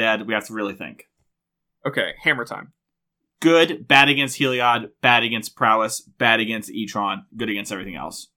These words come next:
Speaker 2: Uh,
Speaker 1: <laughs>
Speaker 2: Dredge.
Speaker 1: Lol Nyazu. Next. <laughs> No, no. Dr-, Dr-, Dredge is, like,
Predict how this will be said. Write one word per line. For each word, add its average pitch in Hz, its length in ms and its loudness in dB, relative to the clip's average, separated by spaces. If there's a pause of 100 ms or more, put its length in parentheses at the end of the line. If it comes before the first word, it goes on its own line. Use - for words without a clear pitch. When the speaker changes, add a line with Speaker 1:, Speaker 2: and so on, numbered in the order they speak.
(1040)
Speaker 2:
Uh, 110 840 -4
Speaker 1:
<laughs> - 100 -20
Speaker 2:
Dredge. - 560 0 (1120)
Speaker 1:
Lol 143 360 6
Nyazu. 110 600 4 (140)
Next. - 500 -10
<laughs> - 40 -20 (440)
No, 208 720 4
no. 190 100 8
Dr-, 180 240 -4
Dr-, 190 180 -8
Dredge 220 300 4
is, 185 220 0
like, 147 280 4